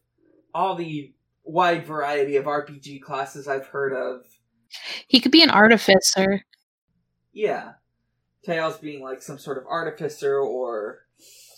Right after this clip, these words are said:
Speaker 1: oh, I'm trying to think. Maybe,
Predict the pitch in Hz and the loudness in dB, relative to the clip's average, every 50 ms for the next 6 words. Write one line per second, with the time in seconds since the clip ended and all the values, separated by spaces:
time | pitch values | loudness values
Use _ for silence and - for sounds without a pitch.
0 | _ _ _ _ _ - - 151 147 143 139 139 143 143 - - - 196 190 180 | _ _ _ _ _ -20 -20 -18 -16 -14 -14 -14 -16 -16 -16 -12 -10 -10 -8 -8
1 | 151 139 - - 131 127 120 113 110 _ _ _ _ _ _ _ _ _ _ _ | -10 -10 -10 -12 -12 -12 -12 -16 -20 _ _ _ _ _ _ _ _ _ _ _
2 | _ _ _ _ _ _ 151 151 170 185 202 202 175 - | _ _ _ _ _ _ -12 -8 -6 -4 -4 -6 -8 -10